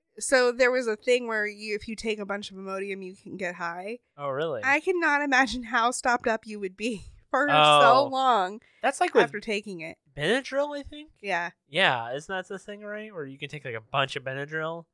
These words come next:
Speaker 1: I mean, I
Speaker 2: and
Speaker 1: guess.
Speaker 2: get really fucked up?
Speaker 1: I mean, I guess, but then also, like, when you die?
Speaker 2: I don't think so.
Speaker 1: No.
Speaker 2: I don't know. I just remember that being a thing, too, where I'd be like, "Ooh, Benadryl." Like, uh,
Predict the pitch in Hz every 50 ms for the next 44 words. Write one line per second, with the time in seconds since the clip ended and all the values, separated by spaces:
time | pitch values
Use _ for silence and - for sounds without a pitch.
0 | _ 196 185 180 170 156 - 135 165 196 190 180 180 185 123 127 123 123 135 139
1 | 131 - - 151 139 - - 156 156 160 - _ _ _ _ _ _ _ _ _
2 | _ - 220 220 214 214 202 196 185 185 185 185 208 220 226 220 208 202 - -
3 | - 202 - 202 190 196 185 185 202 - - 196 175 175 175 175 165 170 170 _
4 | - _ _ _ _ _ _ 190 185 185 185 190 185 185 170 185 _ _ _ _
5 | _ _ _ _ _ _ _ _ _ - 131 147 170 175 196 220 240 240 233 _
6 | _ _ _ _ _ _ _ - 233 294 294 - - 139 139 170 185 - - 113
7 | 104 98 107 127 135 _ _ 202 185 190 185 190 208 _ _ _ _ _ _ _
8 | _ _ _ _ _ _ _ _ _ _ _ _ - - 151 147 139 135 135 143
9 | 151 156 170 151 147 147 139 127 123 123 123 120 117 113 113 110 - - 120 110
10 | - 127 123 120 117 113 113 107 98 - _ - 214 233 196 127 120 135 175 190
11 | 170 135 120 113 104 104 107 107 110 101 _ _ - 156 156 165 156 123 107